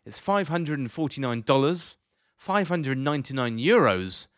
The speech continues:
and five hundred and twenty-nine pounds and seventy-four thousand nine hundred and eighty yen. So that is the recommended retail price, including tax for Great Britain, Europe, and Japan.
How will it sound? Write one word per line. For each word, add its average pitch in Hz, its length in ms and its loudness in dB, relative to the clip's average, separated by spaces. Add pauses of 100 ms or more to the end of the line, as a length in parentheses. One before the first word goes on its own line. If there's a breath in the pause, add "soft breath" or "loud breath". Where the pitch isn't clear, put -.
(180)
and 143 180 -8
five 160 300 -2
hundred 135 300 -4
and 113 100 -8
twenty-nine 123 640 -2
pounds 117 680 0 (380)
and 139 220 -4
seventy-four 139 760 -4
thousand 123 600 -4
nine 123 220 -4
hundred 113 300 -4
and 110 120 -8
eighty 104 320 -6
yen. 98 720 -2 (360)
So - 120 -8
that 131 80 -4
is 107 100 -8
the 110 120 -4
recommended 98 500 -6
retail 95 280 -4
price, 95 480 -6 (280)
including 107 440 -10
tax - 380 -10
for 104 380 -10
Great 107 320 -8
Britain, 117 380 -6
Europe, 117 440 -6
and 135 160 -8
Japan. 139 720 0